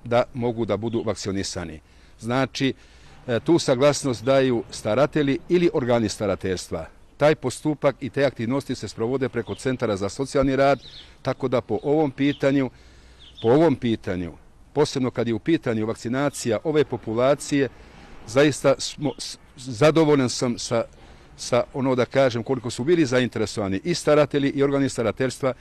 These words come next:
da ih zaštitimo što, što, što bolje i što više budemo mogli. Tako da, do sada je vakcinisano šezdeset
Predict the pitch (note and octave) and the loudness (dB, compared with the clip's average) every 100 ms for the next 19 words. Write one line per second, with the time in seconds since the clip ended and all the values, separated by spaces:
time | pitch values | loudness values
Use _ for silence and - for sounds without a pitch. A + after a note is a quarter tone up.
0 | - - _ A#2+ B2 A2+ G#2 C3 B2+ A#2+ | -14 -20 _ 0 0 0 -2 -2 -2 -2
1 | A2+ - B2 - - - A#2 - A#2 A2 | -2 -4 -4 -4 -8 -8 -8 -4 -4 -4
2 | - - - - - A2+ A#2+ A2+ C3 A2 | -8 -20 -20 -20 -12 -2 2 2 0 -6
3 | - A2 - A#2+ A#2 - A2 A#2 G#2+ G2+ | -4 -4 -4 -8 -8 -6 -10 -8 -4 -4
4 | F#2+ F2+ D#2+ D#2+ B3+ D#3 D#3+ - A#2 G2 | -2 -4 -8 -12 -4 0 2 2 2 0
5 | F#2 B2 - D#3+ C#3+ B2 A2 A#2+ A#2+ D3 | 0 -4 0 2 2 2 -2 -2 -2 0
6 | D#3 C#3+ B2 - - - - - A2 D#3+ | 0 0 -2 -8 -20 -20 -4 -2 0 0
7 | - | -2